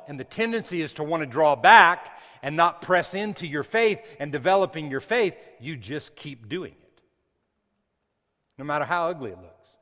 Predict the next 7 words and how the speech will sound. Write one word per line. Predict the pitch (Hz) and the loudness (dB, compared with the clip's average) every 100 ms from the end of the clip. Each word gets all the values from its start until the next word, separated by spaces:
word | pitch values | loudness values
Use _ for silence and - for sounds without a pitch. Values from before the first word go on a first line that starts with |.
| _ _ | _ _
You | 127 | -16
just | 123 - | -16 -16
keep | 127 101 | -20 -16
doing | 131 | -18
it. | 78 _ _ _ _ _ _ _ _ _ _ _ _ _ _ _ _ _ _ _ _ | -18 _ _ _ _ _ _ _ _ _ _ _ _ _ _ _ _ _ _ _ _
But | 117 117 151 | -12 -4 -4
we | 139 190 247 151 151 165 | -2 -4 -2 -4 -8 -14